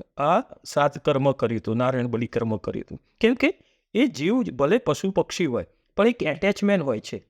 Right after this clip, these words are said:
કોઈ ડોગી હોય, એક પર્ટિક્યુલર એક વ્યક્તિને એટલો બધો એ એટેચમેન્ટ હોય છે કે એના વગર એ નિશાસો નાખે છે, એના વગર એ જમતો નથી, ખાતો નથી. તો એક લાગણી છે. અને આ બધી એકબીજાની લાગણીઓ, એકબીજાની ભાવનાઓ,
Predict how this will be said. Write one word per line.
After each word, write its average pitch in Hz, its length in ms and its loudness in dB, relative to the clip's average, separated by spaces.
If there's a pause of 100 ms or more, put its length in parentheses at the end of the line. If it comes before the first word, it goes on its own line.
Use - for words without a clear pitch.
(140)
કોઈ 156 120 2
ડોગી 147 340 2
હોય, 135 300 0 (560)
એક - 180 -4 (180)
પર્ટિક્યુલર 214 520 2
એક 214 180 -4
વ્યક્તિને 208 380 0
એટલો 190 220 0
બધો 202 200 2
એ 208 160 0 (300)
એટેચમેન્ટ 202 580 0
હોય 156 140 0
છે 175 120 -4
કે 175 120 -2
એના 165 160 4
વગર 196 300 2
એ 240 140 2 (320)
નિશાસો 196 440 0
નાખે 160 320 0
છે, 131 160 -4
એના 151 160 0
વગર 175 240 2
એ 175 100 0
જમતો 151 400 2
નથી, 147 260 2
ખાતો 139 360 -2
નથી. 131 300 0 (480)
તો 180 80 0
એક 165 240 2
લાગણી 123 460 2
છે. - 300 -10 (400)
અને 180 240 2 (100)
આ 156 220 4
બધી 196 300 0
એકબીજાની 165 680 0
લાગણીઓ, 123 580 0
એકબીજાની 156 480 0
ભાવનાઓ, 120 640 0